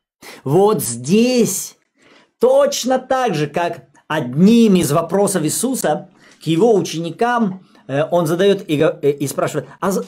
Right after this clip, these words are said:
за кого почитают меня люди? За кого вы почитаете меня?» Для Иисуса было важно, э,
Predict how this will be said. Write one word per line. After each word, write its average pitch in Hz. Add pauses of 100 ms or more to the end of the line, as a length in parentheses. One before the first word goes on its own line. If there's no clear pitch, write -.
(160)
за 170
кого 240
почитают 170
меня 139
люди? 98 (500)
За 185
кого 233
вы 131
почитаете 117
меня?» 104 (340)
Для 156
Иисуса 269
было 247
важно, 208 (260)
э, 180